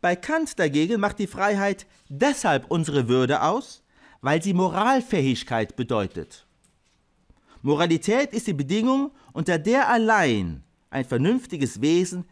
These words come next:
Zweck an sich selbst sein kann. Also ist Sittlichkeit und die Menschheit, sofern sie derselben fähig ist, dasjenige, was allein Würde hat.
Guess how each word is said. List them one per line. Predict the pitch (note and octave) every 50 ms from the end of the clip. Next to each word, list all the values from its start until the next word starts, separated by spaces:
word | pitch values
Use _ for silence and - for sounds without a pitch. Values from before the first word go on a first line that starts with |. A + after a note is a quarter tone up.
| _
Zweck | - - - - G3+ A3+ A3+ - -
an | E3+ E3+
sich | D3 C#3+ A#2+
selbst | - D3 D3+ E3 - - - -
sein | C3 A#2 A2+ A2
kann. | G#2+ - F#2+ C#2 B1+ A1+ - _ _ _ _ _ _ _ _ _ _ _ _ _ _ _ _ _ _ _ _ _ _ _ _ _ _ _ _ _ _ _ _ _ _ _ _ _ _ _ _ _ _ _ _ _ _ _ _ _ - - _ _
Also | - E3 G3 A#3+ C#4+ C#4 - C#4 A3+
ist | G3 E3 -
Sittlichkeit | - C#3 G#3+ C4 B3+ - C#4 - - - A#3+ A#3+ B3 B3+ B3 -
und | E3 - -
die | D#3 C#3
Menschheit, | B2+ C3+ D#3+ G#3+ C4+ C#4+ - - G3 F3+ F#3+ A3+ C#4+ C#4+ - _ _ _ _ _
sofern | - - D#3 - F3+ F#3+ G3+ A3+
sie | A3 G#3+
derselben | E3 E3+ C#3+ A#2+ F3 E3+ D#3+ C3+ B2+
fähig | - E3 F3+ F#3+ F#3+ F#3+ F#3+
ist, | G3 G3+ G3 - - - _ _ _ _ -
dasjenige, | A#2 A#2 F#3 G#3 A#3+ A#3 - - A#2+ A2+ G#2+ G#2 G2 F#2 F2 F2+ D#2+ - _ _
was | - B2+ C3 - -
allein | - C#3+ D3 C#3+ D3+ C#3+ D#3 F#3 A3 A#3 G#3+ G3 B2 A#2+
Würde | D3 D#3 C3+ B2+ - F#2 D#2+
hat. | E2+ D#2+ D#2 _ -